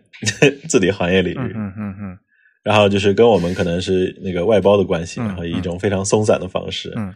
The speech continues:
Speaker 1: 比如说史赫达同学，你们可能没有怎么听过这个名字，但是呢，就是我一说德意黑，这个大家现在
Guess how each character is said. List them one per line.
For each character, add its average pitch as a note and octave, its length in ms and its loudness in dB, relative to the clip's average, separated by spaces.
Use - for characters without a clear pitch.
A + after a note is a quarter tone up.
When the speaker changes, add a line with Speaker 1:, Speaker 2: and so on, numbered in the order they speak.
Speaker 1:
比 - 80 -6
如 C3+ 80 0
说 D#3+ 160 2
史 - 160 2
赫 G#2+ 160 6
达 F#2 220 2
同 F#2 240 -6
学， E2 300 -10
你 G2+ 160 0
们 B2+ 120 -2
可 B2+ 100 2
能 G2 140 4
没 A2 80 4
有 B2+ 120 8
怎 G2 140 0
么 F2+ 140 0
听 C3+ 180 0
过 D#3 160 6
这 G#2+ 100 4
个 G2+ 120 2
名 E2+ 200 -4
字， F#2 160 -2
但 A#2+ 220 2
是 C3 160 -2
呢， G2+ 180 2
就 G2 140 -2
是 F#2+ 320 -2
我 F2 140 -8
一 F#2+ 40 -6
说 C#3 180 2
德 F#3 240 2
意 C3 160 4
黑， C3 360 0
这 A3+ 160 6
个 D#3 80 4
大 C3+ 160 6
家 A#2+ 140 6
现 - 160 4
在 - 120 6